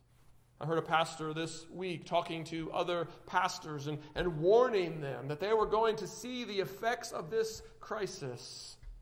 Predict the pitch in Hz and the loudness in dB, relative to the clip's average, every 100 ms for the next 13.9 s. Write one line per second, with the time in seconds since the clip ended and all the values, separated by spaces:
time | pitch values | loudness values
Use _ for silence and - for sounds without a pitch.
0 | - - _ _ _ - - 151 202 220 | -20 -20 _ _ _ -18 -8 -4 0 4
1 | 165 135 - 220 190 139 135 - 214 214 | 4 2 -4 -4 -2 -4 -6 -6 -4 -4
2 | 175 151 170 180 175 170 160 151 143 - | -6 -4 0 0 0 -4 -6 -8 -10 -16
3 | - - 143 170 160 139 147 170 156 175 | -12 -6 -2 0 0 0 -2 -4 -4 -4
4 | 170 165 226 226 214 202 196 196 175 170 | -4 -6 -8 -4 2 2 2 -2 -6 -4
5 | 156 180 190 185 160 147 147 139 - 123 | -2 -2 -2 -4 -10 -8 -10 -10 -12 -16
6 | - - - - _ _ _ _ _ _ | -16 -20 -20 -20 _ _ _ _ _ _
7 | - 180 180 - 196 180 180 185 185 170 | -10 -8 -6 -4 -2 2 2 2 0 0
8 | 151 156 - 143 - 185 185 - 151 160 | -2 -8 -10 -10 0 2 2 0 -6 -6
9 | 160 - - 202 196 170 151 - - - | -6 -8 -8 -4 -2 -2 -4 -12 -16 -6
10 | 139 175 233 135 113 113 - - 190 220 | 0 4 4 2 -4 -10 -10 -6 -2 2
11 | 190 - - - 226 214 170 - 170 170 | 2 0 -4 -4 -2 -4 -4 -2 -2 -2
12 | 160 156 156 - - - - 156 170 151 | -2 -4 -6 -14 -20 -20 -2 2 2 2
13 | 143 160 151 175 202 233 208 196 165 | 0 0 0 2 2 2 2 2 -2